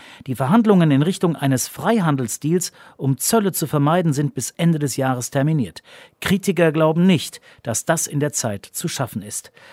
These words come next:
Boris Johnson aber möchte diese Frist gesetzlich regeln und damit Druck auf die E U ausüben. Das lastet auf der Stimmung. Seit drei Tagen gibt der dax täglich nach. Die Jahresendrallye ist offenbar schon vorbei,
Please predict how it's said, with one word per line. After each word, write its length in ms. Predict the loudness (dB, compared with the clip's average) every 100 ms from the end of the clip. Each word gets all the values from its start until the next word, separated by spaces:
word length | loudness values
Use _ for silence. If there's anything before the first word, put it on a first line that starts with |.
| -2
Boris 320 | 2 2 0
Johnson 380 | -2 0 0 -2
aber 200 | 0 2
möchte 280 | 0 0 -4
diese 360 | -4 -6 -4
Frist 460 | -4 -2 -2 -4 -4
gesetzlich 600 | -2 0 -2 -4 -6 -4
regeln 360 | -2 0 -2 -4 -10 -8
und 200 | -4 0
damit 380 | 2 0 -2 -8
Druck 320 | -4 -4 -4 -6
auf 220 | -6 -4
die 340 | -6 -2 -2
E 60 | -2
U 180 | -4 -6
ausüben. 600 | -4 -6 -4 -2 -2 -4 _ _ -8
Das 220 | -4 -2
lastet 360 | -2 -2 -4 -6
auf 80 |
der 120 | -4 -4
Stimmung. 400 | 2 4 4 0 -8
Seit 300 | -4 -4 -2
drei 140 | -4
Tagen 400 | 0 2 2 2
gibt 180 | -2 -4
der 80 | -4
dax 340 | -2 -4 -8
täglich 420 | -4 -2 -2 -4 0
nach. 280 | 0 0 -4 -20 _
Die 80 | -6
Jahresendrallye 1000 | -4 -4 -6 -6 0 0 2 2 2 -2 -8 _
ist 240 | -6 -6 -6
offenbar 340 | -8 -4 -2
schon 240 | -2 -4 -4
vorbei, 440 | -4 -4 -4 -4